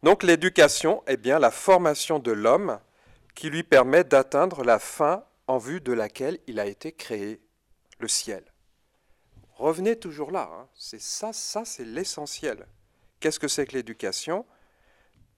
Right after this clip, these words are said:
On permet à un enfant d'atteindre la fin pour laquelle il a été créé, le ciel. Donc lui donner les moyens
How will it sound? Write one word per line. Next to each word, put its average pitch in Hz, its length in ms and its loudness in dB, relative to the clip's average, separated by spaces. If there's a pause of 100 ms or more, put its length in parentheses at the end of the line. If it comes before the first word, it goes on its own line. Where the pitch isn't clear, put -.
(520)
On 151 340 0 (220)
permet 139 580 2
à 110 160 -6
un 104 120 -8
enfant 180 520 -2 (320)
d'atteindre 139 680 -2
la 101 160 -4
fin 180 500 -4
pour 113 140 -10
laquelle 120 400 -6
il 117 120 -8
a 104 60 -6
été 98 220 -12
créé, - 360 -20 (220)
le 95 100 -14
ciel. 87 300 -12 (1160)
Donc - 180 -20
lui 107 100 -10
donner 120 280 -2
les 131 120 -2
moyens 113 400 -2